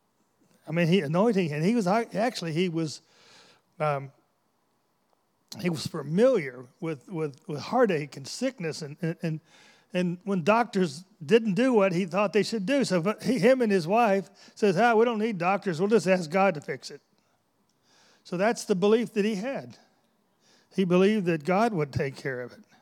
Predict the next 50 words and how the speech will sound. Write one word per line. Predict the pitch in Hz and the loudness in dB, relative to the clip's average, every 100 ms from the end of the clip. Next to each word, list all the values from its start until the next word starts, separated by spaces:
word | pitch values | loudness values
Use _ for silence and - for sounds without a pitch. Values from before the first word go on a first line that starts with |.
| _ _ _ - _ - | _ _ _ -20 _ -8
And | 170 | 2
this | 208 226 | 2 2
is | 185 | 0
the, | 151 | 0
him | 175 - 214 220 | -2 0 0 2
and | 180 | 0
his | 139 | -2
family, | - 185 180 180 175 | 0 2 2 2 0
this | 175 175 | -2 -4
is | 160 | -6
when | 139 170 | -6 -4
they | 156 | -4
had | 151 131 | -6 -4
five | 175 165 143 | -2 -2 -2
kids, | 156 131 135 | -8 -10 -10
I | |
think. | 123 131 | -12 -12
One, | 147 160 | -10 -10
two, | 143 156 156 131 _ | -10 -8 -8 -10 _
three, | 165 160 147 _ _ _ _ _ _ _ - | -10 -8 -10 _ _ _ _ _ _ _ -10
four, | 160 151 | -6 -6
five. | - 139 127 | -6 -8 -6
There's | 151 139 | -8 -6
five | 160 160 151 | -2 -2 0
here. | 165 156 | -4 -4
They | 156 135 175 | -8 -8 -6
had | 165 147 | -6 -6
seven | - 196 165 147 | 0 2 0 -2
total. | 175 156 143 - _ - - - | -2 -2 -6 -14 _ -20 -20 -6
So | 202 | -2
he's | 170 226 | 0 2
on | 233 233 | 2 4
the | 240 | 4
right, | 170 151 170 - _ _ _ | 4 2 -2 -8 _ _ _
and | 170 | -8
his | 156 | -4
wife | 160 175 143 | 0 0 0
Jenny's | 175 180 165 156 | -2 0 -2 -4
on | 151 | -6
the | 143 | -8
left. | 135 120 - _ _ _ _ _ _ _ _ _ _ _ _ _ _ - | -8 -8 -12 _ _ _ _ _ _ _ _ _ _ _ _ _ _ -18
And | 135 135 | -16 -16
the | 127 | -16
kids | - 196 156 | -2 -2 0
are | 156 | -2
in | 151 | -2
the | |
middle. | 156 170 120 - | 2 2 0 -8
<laughs> | - 285 247 - | -4 -2 -4 -8
So, | - | -10